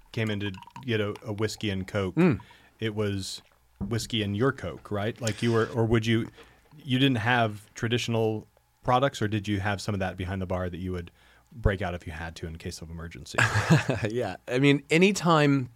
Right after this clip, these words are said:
Speaker 2: we felt like we could make it better, we did.
Speaker 1: Yeah.
Speaker 2: Um, n-, and it's interesting you bring the whiskey and Coke up. Um, I think, first of all, Coca-Cola is delicious. <laughs> And, and I, I don't think that, uh, you know,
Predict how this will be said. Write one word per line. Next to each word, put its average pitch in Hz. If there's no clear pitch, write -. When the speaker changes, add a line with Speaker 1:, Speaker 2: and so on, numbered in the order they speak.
Speaker 2:
we 127
felt 117
like 101
we 113
could 101
make 98
it -
better, 131
we 92
did. -
Speaker 1:
Yeah. 90
Speaker 2:
Um, 98
n-, 120
and 127
it's 120
interesting 156
you 123
bring 117
the 110
whiskey 104
and 98
Coke -
up. -
Um, 101
I 127
think, 139
first 143
of -
all, 80
Coca-Cola 104
is 69
delicious. -
<laughs> -
And, 120
and 131
I, 123
I 127
don't 139
think 131
that, 110
uh, 98
you 110
know, 101